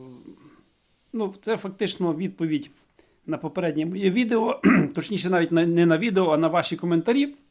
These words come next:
<clears throat> про групи, в яких пок-, е, якби, висвітлюють, де знаходяться певні пости і певні служби. Е, вот.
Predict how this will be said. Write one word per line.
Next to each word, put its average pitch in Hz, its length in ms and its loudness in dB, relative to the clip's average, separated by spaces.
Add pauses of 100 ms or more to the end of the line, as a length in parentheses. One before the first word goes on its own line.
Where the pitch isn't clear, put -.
<clears throat> - 1160 -4
про 156 120 0
групи, 196 320 0
в 175 40 0
яких 165 280 0
пок-, - 220 -8 (720)
е, 143 420 -2
якби, 127 580 -8 (280)
висвітлюють, 156 920 -2
де 143 160 0
знаходяться 143 800 -6 (220)
певні 147 280 0
пости 247 560 -4 (160)
і 170 60 -6
певні 185 320 0
служби. 139 440 -2 (1160)
Е, 131 380 -6 (640)
вот. 135 840 -8